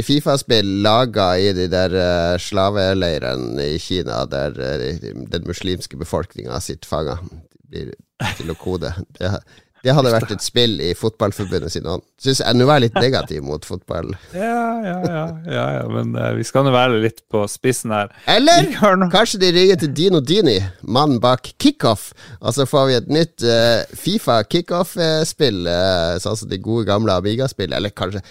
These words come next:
Speaker 1: Sensible Software. Jeg vet at John Hare, eh, gamle spillutviklerlegenden i Sensible Software,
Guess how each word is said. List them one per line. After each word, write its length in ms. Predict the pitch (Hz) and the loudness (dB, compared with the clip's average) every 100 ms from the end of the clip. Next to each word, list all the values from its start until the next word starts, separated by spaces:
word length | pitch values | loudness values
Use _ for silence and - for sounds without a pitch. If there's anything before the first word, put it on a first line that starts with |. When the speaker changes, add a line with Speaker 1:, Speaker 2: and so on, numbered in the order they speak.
| - | -10
Speaker 1:
Sensible 520 | - 120 123 107 104 | 0 0 0 -4 -2
Software. 420 | - 113 - 269 - _ _ - | 0 -2 -2 -6 -6 _ _ -4
Jeg 100 | 101 | 0
vet 120 | 120 | 0
at 120 | 120 110 | 0 0
John 280 | 120 120 113 | 2 2 4
Hare, 380 | 120 131 196 - - _ - | 4 4 0 -4 -20 _ -6
eh, 340 | 92 101 101 | 0 2 2
gamle 600 | 98 104 113 107 101 98 | 2 2 4 4 4 2
spillutviklerlegenden 1120 | - 110 110 113 104 107 104 101 104 101 98 | 0 0 0 -4 -4 -2 0 0 0 -2 -2
i 80 | 98 | -2
Sensible 540 | 92 101 104 98 92 95 | 0 -4 -4 -4 -2 -2
Software, 640 | - 160 - 151 165 165 | 0 0 -2 0 4 4